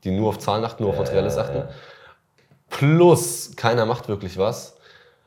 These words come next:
Speaker 1: plus jeder will was haben und nichts geben.
Speaker 2: Ja, ja. Ja, ganz ehrlich, wer bist du? Also lern mich doch erstmal kennen. Frag
Speaker 1: Ja.
Speaker 2: mich doch vielleicht erstmal, wie es dir geht.
Speaker 1: Ja.
Speaker 2: Oder hey,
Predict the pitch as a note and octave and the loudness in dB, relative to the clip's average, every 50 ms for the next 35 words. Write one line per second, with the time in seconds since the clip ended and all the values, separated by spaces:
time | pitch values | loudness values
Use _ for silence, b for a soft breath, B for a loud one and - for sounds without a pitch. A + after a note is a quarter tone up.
0 | b b _ - _ _ _ _ _ _ _ _ _ _ _ _ _ _ _ _ | b b _ -20 _ _ _ _ _ _ _ _ _ _ _ _ _ _ _ _
1 | _ - - C3+ C#3+ D#3 D#3 D#3 - A2+ B2 B2+ A#2+ G#2+ F#2+ A#2 A#2+ A2 G#2 F#2+ | _ -6 0 4 4 4 4 2 0 0 4 4 4 6 6 2 2 2 2 -2
2 | - - A#2 A#2+ A#2 A#2 G2+ G2 G2 G#2+ G2+ - - - - C#3+ B2 A#2+ C3+ D#3+ | 0 0 0 0 0 -2 -4 -4 -4 -4 -6 -8 -8 -4 -4 -2 -2 -2 -4 -6
3 | D2+ D2+ D2 D2 C#2+ C#2+ D2 C#2+ C#2+ C#2+ - - - _ _ _ _ _ G2 A2 | -4 -4 -4 -4 -4 -4 -4 -4 -6 -8 -10 -16 -20 _ _ _ _ _ 0 2
4 | G#2 - - G2 G#2+ - A#2 G#2 - - - A2+ A#2 A2+ A2 - - E2+ D#2+ G2 | 2 2 0 -4 0 0 0 0 0 0 -2 -2 -2 -2 -6 -8 -10 -4 0 2
5 | F#2+ G2 F2 D#2+ - - - C3 B2+ B2+ - - - F#2 E2 D#2 D2+ B B B | 2 2 0 -2 -8 -6 -4 -4 -4 -4 -6 -6 -4 -4 -4 -4 -6 B B B
6 | B B B - E2+ E2+ D#2+ F2+ D#2+ - E2+ F#2+ G#2 A#2 A#2 A2 G#2 - - F2+ | B B B -4 -2 0 0 -2 -2 2 2 4 4 4 2 0 -2 -4 -6 -6
7 | - E2 F2+ F2+ - - E2 E2 D#2+ D#2+ - A2 G#2 F#2 E2 - C3 C#3 A#2+ F#2 | -4 -4 -4 -4 -4 -4 -4 -4 -4 -4 -2 -2 -2 -2 0 2 4 6 6 6
8 | - G#2 F2 - F#2+ E2+ - G2 F2+ F#2 F2+ - E2+ E2 - F#2+ E2+ E2 F2+ - | 4 0 -2 -2 -4 -4 0 0 0 0 0 0 -2 -2 -2 -4 -4 -4 -6 -8
9 | - - E2+ D#2+ D2 F#2+ G2+ F#2+ F2+ - - G#2 A#2+ A#2 - - - - - F2+ | -6 -6 -4 -4 -2 0 -2 -2 -2 -2 0 2 2 2 2 -2 -6 -4 -2 2
10 | F2+ F2+ E2+ E2+ F2 F#2 G2 G2+ G2 F#2+ F2+ E2+ D#2+ E2+ | 4 4 4 4 2 0 -2 -2 0 0 0 -2 -2 -6